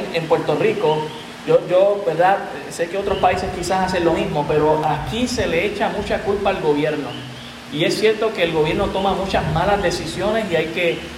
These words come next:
tenemos que orar por, por los gobiernos, ¿verdad? Hago este paréntesis por el gobierno actual y por el gobierno que vendrá mañana. Eh,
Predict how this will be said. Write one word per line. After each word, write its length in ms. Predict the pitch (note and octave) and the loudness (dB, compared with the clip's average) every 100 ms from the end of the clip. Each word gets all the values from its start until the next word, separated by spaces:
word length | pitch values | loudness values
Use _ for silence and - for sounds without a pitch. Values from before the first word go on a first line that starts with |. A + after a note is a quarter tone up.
| - | -6
tenemos 380 | D3 C#3+ G#3 A#3 | -2 0 0 2
que 60 | G3+ | 4
orar 240 | F3 F3 | 4 2
por, 100 | F3+ E3+ - | 0 -4 -2
por 100 | D#3+ | 0
los 120 | D3+ D3+ | 2 4
gobiernos, 500 | C#3+ D3 G#3+ G3 C#3 | 4 4 2 0 0
¿verdad? 280 | B2+ E3+ | 2 2
Hago 100 | D#3+ | 2
este 180 | D#3 D#3 | 2 0
paréntesis 800 | E3 D3 F3+ F#3+ F3+ F#3 - - - - - - | 2 2 0 -2 -4 -4 -6 -10 -10 -14 -14 -6
por 120 | D3+ | -2
el 80 | C3+ | 0
gobierno 360 | C3+ C#3 D#3+ F3 | 2 2 2 0
actual 420 | - F3+ G3+ A3+ | 0 2 4 4
y 40 | |
por 200 | G#3+ D#3 | 0 -2
el 80 | C#3+ | 0
gobierno 440 | C#3 C#3 D#3+ F3 F3 | 0 0 0 -2 0
que 300 | E3 D#3 C#3+ | 2 2 2
vendrá 320 | C#3+ C#3 D#3+ | -2 0 0
mañana. 600 | E3 D#3 F3 G#3+ A3+ A3+ - - - - | 0 0 0 0 0 -2 -6 -12 -12 -6
Eh, 400 | C#3+ C#3+ C#3+ C#3 | 2 4 4 2